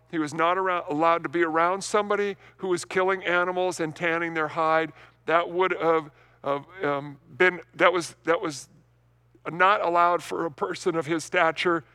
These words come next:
as an apostle at those days. That would have been, he would have been violating the law. But the truth was this. He knew that there was something else happening.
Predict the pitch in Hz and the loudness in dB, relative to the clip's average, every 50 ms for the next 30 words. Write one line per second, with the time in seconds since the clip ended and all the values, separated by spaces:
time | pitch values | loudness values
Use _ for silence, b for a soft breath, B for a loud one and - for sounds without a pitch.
0 | b b b 170 160 147 165 151 147 - - - 180 165 165 165 - - 170 160 | b b b -2 -2 -2 0 -4 -4 -4 0 2 4 6 6 4 2 0 0 0
1 | 156 170 170 165 156 - 180 170 160 156 147 - b b b b b b b - | 0 0 -2 -4 -2 -2 -2 -2 -2 -2 -4 -8 b b b b b b b 0
2 | 165 165 175 175 165 160 139 131 131 170 175 170 165 165 147 147 196 185 185 175 | 0 0 0 0 -2 -2 -6 -4 -4 -2 -2 -2 -2 -4 -6 -6 -4 -2 0 0
3 | 170 151 170 160 151 170 170 170 165 170 165 165 165 160 156 147 147 156 151 151 | 0 0 -2 0 2 4 4 6 4 4 0 -2 -2 -2 -4 -2 0 0 2 2
4 | 151 147 139 b b b b b b b 135 127 170 170 160 156 139 - - 226 | 0 0 -2 b b b b b b b -2 -2 -2 0 0 -4 -4 -4 -4 -4
5 | 233 - - 180 180 170 160 131 165 160 147 127 110 - - - _ _ _ _ | -6 -6 -4 0 0 0 0 0 0 0 0 0 -4 -10 -16 -18 _ _ _ _
6 | _ _ _ _ _ _ _ _ _ _ _ _ _ _ _ _ _ _ - - | _ _ _ _ _ _ _ _ _ _ _ _ _ _ _ _ _ _ -10 -8
7 | 180 190 185 175 190 190 190 190 185 170 151 139 135 b b b b b b b | -6 -6 -6 -8 -6 -6 -4 -4 -4 -4 -6 -8 -12 b b b b b b b
8 | - 151 151 - 160 156 156 143 - 170 156 147 - 151 151 147 143 - - - | -6 -4 -2 0 -2 -2 -2 -2 -2 -4 -4 -2 -4 -4 -2 -2 -2 -4 -4 -4
9 | - 131 131 - 131 127 123 120 190 | -2 -4 -4 -4 -8 -14 -14 -14 -18